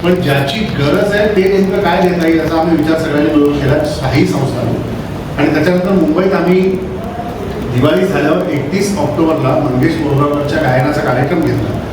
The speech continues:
आणि त्या गायनाच्या कार्यक्रमातून जो निधी उभा राहिला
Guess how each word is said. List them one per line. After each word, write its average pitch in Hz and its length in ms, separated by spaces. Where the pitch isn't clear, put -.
आणि 147 120
त्या 156 300
गायनाच्या 175 460
कार्यक्रमातून 160 580
जो 175 120
निधी 147 340
उभा 165 120
राहिला - 380